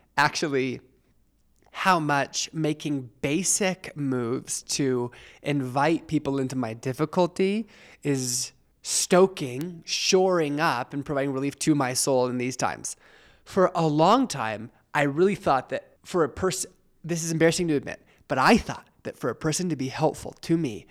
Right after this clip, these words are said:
they had to be a prayer expert or super wise or the world's best therapist. What I didn't know is that all they need, those things are good. It's great to have and important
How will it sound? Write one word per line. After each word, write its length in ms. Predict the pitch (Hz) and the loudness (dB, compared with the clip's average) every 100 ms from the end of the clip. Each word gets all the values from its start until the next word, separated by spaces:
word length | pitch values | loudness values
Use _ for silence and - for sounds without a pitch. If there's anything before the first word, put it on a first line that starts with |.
| - - - | -20 -18 -6
they 80 | |
had 160 | 131 123 | -6 -4
to 60 | 120 | -8
be 240 | 117 - - | -8 -10 -12
a 60 | |
prayer 480 | - - 135 143 - | -14 -6 -2 0 -2
expert 440 | 143 - - 170 | -4 -4 -4 -4
or 160 | - 110 | -4 -6
super 520 | - - 156 151 156 | -4 0 0 0 -2
wise 540 | 143 135 139 156 165 - | 2 2 0 -2 -4 -6
or 120 | 135 | -6
the 120 | 120 | -6
world's 320 | 120 135 147 | -2 -2 -2
best 320 | - 143 - | -2 -2 -2
therapist. 640 | 143 147 160 170 180 - - _ _ _ _ _ | -4 -4 -4 -4 -6 -8 -14 _ _ _ _ _
What 120 | - 131 | -10 -8
I 80 | |
didn't 300 | 131 254 277 | -2 2 2
know 240 | 139 95 117 - | 2 -4 -6 -8
is 140 | 135 | -4
that 260 | 151 - _ | -4 -4 _
all 400 | 170 185 208 208 | 4 6 8 6
they 200 | 185 180 | 6 4
need, 380 | 165 156 - 160 | 4 2 0 2
those 180 | 185 220 | 4 6
things 220 | 254 208 | 4 4
are 100 | 202 | 2
good. 320 | 170 151 - _ _ - | 0 -6 -8 _ _ -8
It's 160 | 170 | -8
great 460 | - 143 160 220 - | -6 2 4 4 2
to 80 | 113 | -4
have 380 | 113 117 - - _ _ _ _ _ _ - | -6 -6 -10 -20 _ _ _ _ _ _ -4
and 140 | 156 | -2
important 680 | 143 160 202 143 117 - | -2 2 2 2 -12 -18